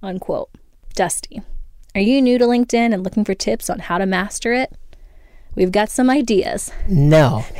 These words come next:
Speaker 1: <laughs>
Speaker 2: I've been storing my resume there for many years. I believe my profile picture is my college graduation picture.
Speaker 1: <laughs>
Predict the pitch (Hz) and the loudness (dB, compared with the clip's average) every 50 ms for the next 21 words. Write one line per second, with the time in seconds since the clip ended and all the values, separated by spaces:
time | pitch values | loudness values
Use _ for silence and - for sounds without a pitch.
0 | - - - - - - - - - - - - - - - - - - - - | 0 0 0 0 -2 -4 -4 -4 -4 -6 -6 -6 -10 -12 -12 -12 -12 -12 -14 -16
1 | - - - - - - - - - - - 135 143 139 - 143 135 127 127 123 | -16 -16 -14 -14 -14 -14 -14 -14 -10 -4 -2 -2 -2 0 0 0 2 2 2 0
2 | 120 - - - - 151 147 151 151 143 143 139 135 135 139 143 143 143 139 135 | 0 -2 -2 0 2 4 4 4 4 4 4 4 4 6 6 6 4 4 2 2
3 | 131 131 131 135 135 131 127 - - 127 120 123 139 143 143 139 135 127 117 107 | 2 2 2 2 2 0 0 -2 -2 -2 0 2 2 2 2 2 2 0 0 -2
4 | - 65 69 - - - - - - - - - - - - - - - 131 135 | -2 -4 -4 -6 -6 -6 -8 -8 -8 -12 -16 -18 -16 -16 -16 -14 -8 -4 -4 -2
5 | 131 143 135 143 170 196 208 202 - 190 147 139 - - 170 170 175 165 - 170 | 0 2 2 4 4 4 2 2 2 0 0 0 0 0 0 0 0 0 0 0
6 | 165 165 156 151 - - 160 151 - - - 151 147 143 143 143 - - - - | 0 2 0 0 -2 -4 -4 -4 -4 -2 0 2 2 2 0 0 -4 -8 -14 -20
7 | - - - - - - - - 147 135 135 135 127 120 - 127 123 123 123 120 | -20 -20 -20 -20 -20 -12 -4 0 2 2 2 2 2 0 -2 -2 -2 0 0 0
8 | 117 117 - - - - 131 127 127 127 123 123 123 - - 120 117 120 123 117 | 0 -2 -4 -4 -2 0 0 2 0 0 -2 -4 -4 -4 -4 -4 -4 -4 -4 -4
9 | 113 110 110 - - - 110 127 - - - - - - - - - - - - | -4 -4 -6 -6 -8 -8 -8 -8 -8 -10 -8 -6 -4 -4 -2 -4 -6 -6 -8 -12
10 | - - - - 320 | -14 -14 -2 0 0